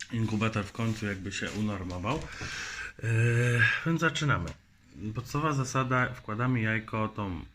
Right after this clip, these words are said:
węższą stroną w dziurkę. Tak o. Yy, jest to najlepszy sposób. A tu, tu mam sposób, tu mamy akurat, zaczynam od wkładania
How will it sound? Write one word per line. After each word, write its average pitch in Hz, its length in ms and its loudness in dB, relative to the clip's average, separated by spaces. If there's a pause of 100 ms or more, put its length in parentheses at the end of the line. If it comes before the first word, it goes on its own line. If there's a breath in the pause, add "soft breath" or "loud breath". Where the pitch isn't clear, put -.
węższą 113 480 0
stroną 127 500 0 (280)
w 98 100 -12
dziurkę. 104 420 -4 (1300 loud breath)
Tak 92 220 -6
o. 131 300 0 (2250 loud breath)
Yy, 117 400 2 (380 loud breath)
jest 110 200 -6
to 113 60 -2
najlepszy 113 400 2
sposób. 110 340 -6
A 131 60 0
tu, - 300 -8
tu 120 160 0
mam 135 300 2
sposób, 160 500 -2 (100)
tu 120 80 -2
mamy 113 260 2
akurat, 107 340 -2
zaczynam 104 460 -2 (920 loud breath)
od - 180 -10
wkładania 101 540 -2